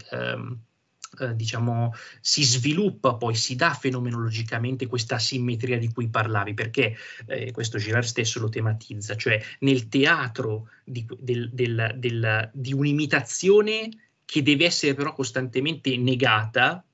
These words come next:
e autonegata, cioè negata a se stessi e negata all'altro, proprio perché è in questione proprio un rapporto di forza, un rapporto di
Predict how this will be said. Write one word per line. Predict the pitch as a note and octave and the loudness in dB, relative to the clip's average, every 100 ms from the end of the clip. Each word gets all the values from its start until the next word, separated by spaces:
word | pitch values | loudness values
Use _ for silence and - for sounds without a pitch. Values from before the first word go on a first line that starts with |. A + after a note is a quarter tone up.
| _ _ _ _ _ _ | _ _ _ _ _ _
e | B2 | 2
autonegata, | C3 A2+ A2+ A2 G#2+ G#2+ G2 G#2+ | 4 2 0 -2 0 0 0 -4
cioè | A#2 | -2
negata | A2 A#2 A2+ | 0 2 0
a | |
se | A2 - | -2 -6
stessi | A2 - D3+ C3+ | -4 -2 0 0
e | |
negata | A#2 A#2 A2 | 2 2 4
all'altro, | G#2 A2 G2+ G2+ G#2 A#2 C3 F3 - - - | 2 4 2 0 -4 0 0 0 -8 -10 -2
proprio | A#2 A2+ | 2 2
perché | A2 - G#2+ - - | 2 2 2 2 0
è | C3+ | 4
in | C3 | 4
questione | A2+ A2+ A#2+ A#2+ - _ _ | 2 0 2 0 -4 _ _
proprio | B2+ B2 | -4 0
un | D3 C#3+ | 2 2
rapporto | C3 A2 D3 C#3+ B2 | 2 2 -2 0 -2
di | A2 | -2
forza, | - C3 A2+ - | 0 0 0 -2
un | A2 | -4
rapporto | G#2 B2+ A#2 | -2 -4 -2
di | A2 G#2+ | -4 -4